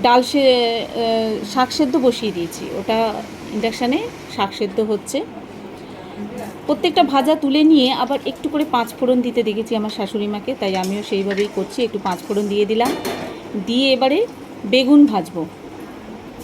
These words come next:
বেগুনের পিসগুলোকে একে একে কড়াইতে ছেড়ে দিচ্ছি।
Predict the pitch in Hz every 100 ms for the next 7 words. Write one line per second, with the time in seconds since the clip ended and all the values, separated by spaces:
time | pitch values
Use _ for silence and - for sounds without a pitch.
0 | - - - - - - - - - -
1 | - - 208 233 240 240 240 220 214 240
2 | 233 269 208 226 220 220 370 - - -
3 | - - - 214 202 202 262 427 - -
4 | - - - - - 226 214 214 233 -
5 | 320